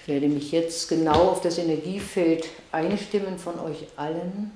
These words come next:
Versucht auch selber ganz, ganz, ganz entspannt zu sein. Einfach nur entspannen, damit ihr das,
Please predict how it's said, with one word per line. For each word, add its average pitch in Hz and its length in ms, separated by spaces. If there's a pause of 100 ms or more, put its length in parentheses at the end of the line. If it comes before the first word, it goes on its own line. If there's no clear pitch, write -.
(1500)
Versucht 160 400
auch 175 100
selber 175 460
ganz, 190 600
ganz, 170 260
ganz 165 240
entspannt - 720
zu - 160
sein. 180 640 (380)
Einfach 208 460
nur 180 140
entspannen, 175 680
damit 170 260
ihr 175 200
das, - 560